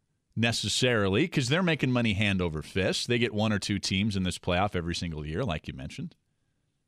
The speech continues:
I mean, the system benefits them. Like Tim Brando said, it benefits the S E C and the programs to only schedule eight games because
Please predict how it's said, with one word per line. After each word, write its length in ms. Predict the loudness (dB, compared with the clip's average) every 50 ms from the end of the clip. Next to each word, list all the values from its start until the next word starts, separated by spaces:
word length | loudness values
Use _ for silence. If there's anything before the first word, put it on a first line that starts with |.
| _ _ _ _ _ _ _ _ _ _ _ _ _ -4
I 40 | -2
mean, 100 | 0 0
the 60 | 0
system 440 | 2 0 0 0 0 0 0 0 0
benefits 580 | 0 0 0 2 0 0 0 -2 -2 -2 -4
them. 320 | -2 -2 0 0 -2 -4 -6 _ _ _ _ _ _ _ -12
Like 140 | -10 -8 -6
Tim 200 | -2 -2 0 2
Brando 320 | 2 2 2 2 2 0
said, 280 | 0 2 2 2 2 2
it 200 | 0 -2 -4 -2
benefits 540 | 0 2 2 2 0 0 0 -2 0 -2 -2
the 180 | 0 2 2
S 220 | 2 2 0 0 0
E 80 | 0
C 240 | 0 0 0 0 0 0
and 120 | 0 -2
the 40 | -2
programs 600 | -2 0 0 0 0 0 0 0 0 0 -2 -2
to 80 | -2
only 240 | 0 0 2 2 0
schedule 420 | 0 0 0 0 0 2 2 2 2
eight 120 | 0 0
games 300 | 0 0 0 0 -2 -2
because 360 | -2 -2 0 2 0 0 0